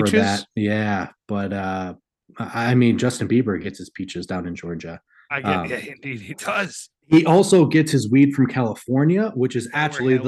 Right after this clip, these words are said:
Speaker 1: Haley
Speaker 2: leading
Speaker 1: Steinfeld
Speaker 2: producer of fruit, uh, of, um, peaches. So
Speaker 1: Oh,
Speaker 2: it's
Speaker 1: uh,
Speaker 2: California.
Speaker 1: yeah. Okay.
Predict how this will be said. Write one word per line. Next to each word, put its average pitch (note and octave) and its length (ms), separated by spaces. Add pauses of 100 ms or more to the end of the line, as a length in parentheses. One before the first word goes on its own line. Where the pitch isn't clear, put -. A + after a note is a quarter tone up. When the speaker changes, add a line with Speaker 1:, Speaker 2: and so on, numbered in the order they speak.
Speaker 1:
Haley B2 80
Speaker 2:
leading F#3 440
Speaker 1:
Steinfeld C#3 80
Speaker 2:
producer G#2 760 (160)
of G2+ 480
fruit, - 540 (200)
uh, B2 60
of, G#2+ 320
um, F#2 380
peaches. F2+ 500
So F2 340
Speaker 1:
Oh, B3+ 400 (120)
Speaker 2:
it's - 100 (140)
Speaker 1:
uh, D3 100
Speaker 2:
California. C3+ 640 (400)
Speaker 1:
yeah. C#3 80
Okay. G3+ 300